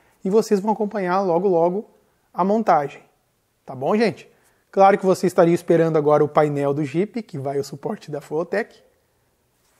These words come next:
Mas já já ele volta de novo, eu só queria atualizar vocês, porque a gente tem que botar isso no Jeep também.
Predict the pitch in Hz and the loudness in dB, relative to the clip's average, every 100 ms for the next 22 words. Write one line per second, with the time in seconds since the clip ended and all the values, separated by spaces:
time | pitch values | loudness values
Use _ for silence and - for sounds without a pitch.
0 | _ _ _ _ _ _ _ _ - 131 | _ _ _ _ _ _ _ _ -14 -14
1 | - - 135 156 123 147 151 131 139 139 | -14 -10 0 0 2 0 0 0 -4 -4
2 | 147 170 196 220 - 160 147 147 151 143 | -6 -2 -2 -4 -4 -6 -4 -4 -4 -4
3 | 143 139 139 147 165 175 - 127 156 147 | -4 -6 -6 -6 -6 -6 -12 -10 -12 -10
4 | 147 147 151 143 165 139 139 - 202 190 | -6 -4 -2 -4 -6 -8 -10 -6 -4 -4